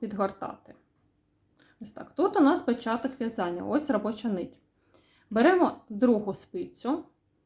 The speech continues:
кругову і повертаємо в'язання ось таким чином. Виворітною стороною,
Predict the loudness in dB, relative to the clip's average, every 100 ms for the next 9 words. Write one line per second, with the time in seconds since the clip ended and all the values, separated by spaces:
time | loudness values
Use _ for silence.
0 | _ _ _ _ -8 -4 0 2 2 0
1 | -4 _ _ _ _ _ _ _ _ _
2 | 2 4 6 4 0 -2 0 -2 -2 -4
3 | -4 -6 -4 -4 -4 -2 -4 -4 -6 0
4 | -2 -2 -6 -6 -6 -10 -16 _ _ _
5 | _ _ _ _ _ _ _ _ _ _
6 | _ _ _ _ _ _ _ -6 4 4
7 | 4 0 -4 -6 -6 -2 2 2 2 -2